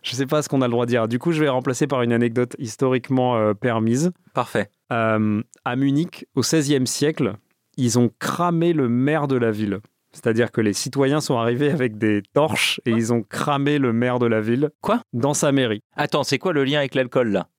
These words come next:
Speaker 1: Parce que le maire de la ville, il avait décidé d'augmenter la taxe sur la bière. Et ça peut paraître drôle et un truc d'alcoolo, mais en fait, à l'époque, la bière, ça te faisait à la fois boire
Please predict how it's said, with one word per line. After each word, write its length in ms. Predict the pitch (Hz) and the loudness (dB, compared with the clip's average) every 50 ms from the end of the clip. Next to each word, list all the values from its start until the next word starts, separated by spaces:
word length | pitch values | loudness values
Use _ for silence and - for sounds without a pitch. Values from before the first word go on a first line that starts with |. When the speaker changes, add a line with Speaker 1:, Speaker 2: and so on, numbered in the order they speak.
| _ _ _ _ _ _ | _ _ _ _ _ _
Speaker 1:
Parce 140 | 139 127 - | -2 -2 0
que 100 | - 143 | -2 0
le 160 | 135 127 120 | 0 2 2
maire 240 | 123 131 156 165 156 | 2 2 2 2 2
de 80 | 147 | 2
la 140 | 143 131 123 | 2 2 0
ville, 260 | 117 123 139 147 156 - - | 0 0 0 0 0 0 0
il 100 | 123 120 | -2 0
avait 160 | 113 113 110 | 0 0 0
décidé 380 | 113 123 117 123 131 131 139 | 0 -2 -2 -2 -2 0 0
d'augmenter 440 | 131 127 127 123 127 127 113 - 147 | 2 2 2 2 2 0 0 0 0
la 140 | 131 113 107 | 0 0 0
taxe 360 | - - 127 127 - - - - | 0 -2 -2 -2 -2 -6 -6 -6
sur 260 | - - - 131 117 | -10 -4 0 2 2
la 120 | 110 101 98 | 4 2 2
bière. 320 | 98 104 98 95 95 - - _ _ _ _ - | 2 0 0 0 -2 -6 -12 _ _ _ _ 0
Et 120 | 143 143 | 0 2
ça 100 | 180 180 | 2 0
peut 140 | 160 202 185 | 0 0 0
paraître 260 | 202 185 175 175 156 | 0 0 0 0 0
drôle 380 | 147 156 180 202 190 147 107 - | 0 0 2 2 2 0 0 -2
et 80 | - 123 | 0 -2
un 80 | 131 | -2
truc 180 | 123 - 156 147 | 0 -2 -2 0
d'alcoolo, 440 | 147 147 143 - 165 175 196 208 185 | 0 0 0 0 0 0 2 2 0
mais 100 | 143 113 | 0 -2
en 80 | 113 | -2
fait, 180 | - 156 156 147 | -2 -2 0 0
à 40 | 135 | 0
l'époque, 340 | 127 123 117 175 196 175 | 0 0 0 0 0 0
la 100 | 175 139 | 0 -2
bière, 280 | 123 123 143 170 190 175 | 0 0 0 0 0 0
ça 80 | - 143 | -2 -2
te 60 | 117 | -2
faisait 180 | 131 127 123 | 0 0 2
à 80 | 139 156 | 2 2
la 100 | 151 156 | 0 0
fois 220 | 147 - 156 139 | 0 0 -2 0
boire 480 | 131 123 127 139 143 139 131 113 101 113 | 0 0 0 2 2 2 0 0 -2 -4